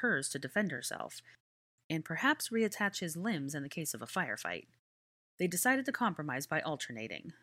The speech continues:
which left neither of them satisfied and both of them glaring at each other as though they had never dealt with such a bloody-minded fool in their lives. Now Granger bit her lip. "We'll need to leave early tomorrow. I know you'll be thrilled."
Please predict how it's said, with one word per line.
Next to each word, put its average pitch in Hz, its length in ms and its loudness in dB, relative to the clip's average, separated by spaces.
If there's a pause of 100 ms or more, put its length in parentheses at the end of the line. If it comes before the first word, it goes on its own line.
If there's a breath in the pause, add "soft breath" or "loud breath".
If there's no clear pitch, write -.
(100)
which - 180 -6
left 170 180 4
neither 190 320 4
of 139 120 0
them 131 120 -6
satisfied 131 600 2
and 147 100 -2
both 202 220 2
of 139 80 -4
them 131 160 -4
glaring 139 440 0
at 123 80 -2
each 135 180 -4
other 117 200 -4
as 131 140 -4
though 147 160 -2
they 139 140 -4
had 139 180 -6
never 151 220 0
dealt 139 340 0
with 135 100 -8
such - 220 0
a 127 60 -8
bloody-minded 139 800 0
fool 143 400 -4
in 123 80 -4
their 117 160 -2
lives. 120 600 -4 (760)
Now 202 160 6
Granger 170 340 0
bit 143 160 -2
her 156 120 -2
lip. 135 220 -4 (560)
"We'll 180 120 2
need 269 160 6
to 240 80 2
leave 220 180 2
early 170 260 2
tomorrow. 123 460 -4 (340)
I 156 60 -2
know 185 180 2
you'll 143 160 0
be 127 100 -4
thrilled." 117 600 -2